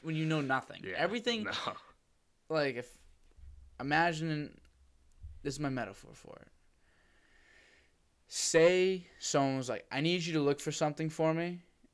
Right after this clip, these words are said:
Speaker 1: and you're like, "Okay, what is it?" They're like, "I don't know." You'd be like, "Fucking what?" Like, you'd be like, "Come on, like, what are you looking for?" Like,
Speaker 2: Yeah.
Speaker 1: "I don't know."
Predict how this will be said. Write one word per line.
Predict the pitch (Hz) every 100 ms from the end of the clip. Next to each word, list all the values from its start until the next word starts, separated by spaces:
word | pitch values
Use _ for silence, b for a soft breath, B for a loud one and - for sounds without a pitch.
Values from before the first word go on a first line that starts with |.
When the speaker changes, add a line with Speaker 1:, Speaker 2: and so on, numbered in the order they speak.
| _
Speaker 1:
and | - 139
you're | 139
like, | 131 107 - -
"Okay, | 135 127 110
what | 107 120
is | 143
it?" | 107 - -
They're | 131
like, | 127 - -
"I | 131
don't | 135
know." | 127 - - _ _ _ _ _ _ _ _
You'd | - 135
be | 131
like, | 123 - -
"Fucking | - - 127 123 110 104
what?" | 123 175 - - -
Like, | - - _ _ _ _ _ _ _ _
you'd | 131 135
be |
like, | 131 110 123
"Come | 151
on, | 160 101
like, | 104 110
what | 123
are | 131
you |
looking | 139 135
for?" | - 131
Like, | 139 127 -
Speaker 2:
Yeah. | 123
Speaker 1:
"I |
don't | 180
know." | 180